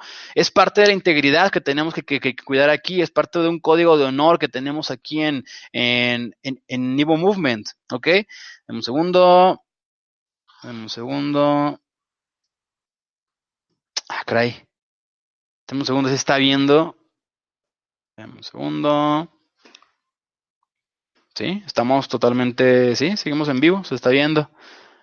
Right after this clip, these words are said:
Ok, ok. Es que estoy viendo que estaba bajando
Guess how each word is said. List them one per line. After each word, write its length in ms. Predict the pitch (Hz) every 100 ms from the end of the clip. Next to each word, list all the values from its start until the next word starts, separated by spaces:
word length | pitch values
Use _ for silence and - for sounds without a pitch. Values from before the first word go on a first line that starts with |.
| _ -
Ok, 180 | 107 120 127
ok. 100 | 120
Es 1400 | 120 123 _ _ _ - - _ _ _ _ _ _ _ -
que 60 |
estoy 240 | - 139 135
viendo 340 | 139 143 143
que 240 | 147 151
estaba 500 | 156 - - 135 139
bajando 840 | 131 117 135 135 135 143 147 156